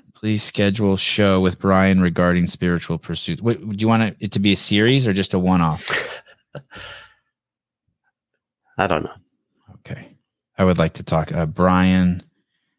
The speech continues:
Speaker 1: and Matt, uh, spiritual show, spiritual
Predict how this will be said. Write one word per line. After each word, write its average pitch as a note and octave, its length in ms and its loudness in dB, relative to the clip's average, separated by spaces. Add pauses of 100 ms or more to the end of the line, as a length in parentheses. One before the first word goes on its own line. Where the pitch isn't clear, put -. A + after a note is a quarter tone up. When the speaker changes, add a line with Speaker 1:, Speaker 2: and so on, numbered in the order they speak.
(140)
Speaker 1:
and F2 220 -8
Matt, F#2 440 -4 (320)
uh, E2 420 -2 (1120)
spiritual F#2+ 600 0
show, D2 380 -6 (260)
spiritual E2+ 1300 -6